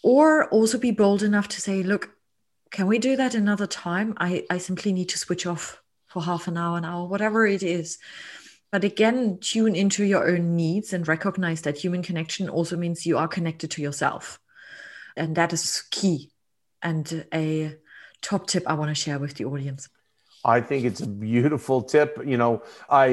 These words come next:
Speaker 2: had a conversation with a professor who said that where the students were struggling right now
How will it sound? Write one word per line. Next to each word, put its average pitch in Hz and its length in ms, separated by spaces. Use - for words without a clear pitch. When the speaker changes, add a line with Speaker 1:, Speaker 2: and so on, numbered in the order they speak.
Speaker 2:
had 156 100
a 156 40
conversation 147 640
with 131 200
a 127 80
professor 120 960
who 123 140
said 123 320
that 120 220
where 131 400
the 117 120
students 185 540
were 135 100
struggling 120 460
right 110 260
now 110 440